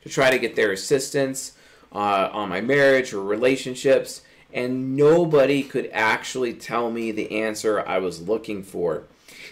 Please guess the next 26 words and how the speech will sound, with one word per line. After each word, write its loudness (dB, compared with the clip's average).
In 2
fact, 0
it 0
wasn't 2
until 2
I 6
started 2
learning -2
Jungian 0
analytical 0
psychology, 0
because 2
eventually 2
I 4
wound 2
up, 4
I -2
wound 0
up 2
getting 0
involved 2
with 0
M 0
B -2
T -4
I. 2